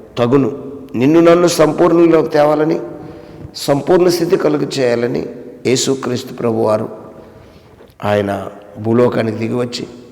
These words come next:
ఈ ప్రపంచమును నిర్మించి,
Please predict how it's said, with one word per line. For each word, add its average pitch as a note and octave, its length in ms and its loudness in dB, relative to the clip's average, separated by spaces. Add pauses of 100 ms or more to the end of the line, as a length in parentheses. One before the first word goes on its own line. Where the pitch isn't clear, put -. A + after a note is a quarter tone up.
(1200)
ఈ A#2+ 80 -2
ప్రపంచమును B2 640 0
నిర్మించి, B2+ 580 -4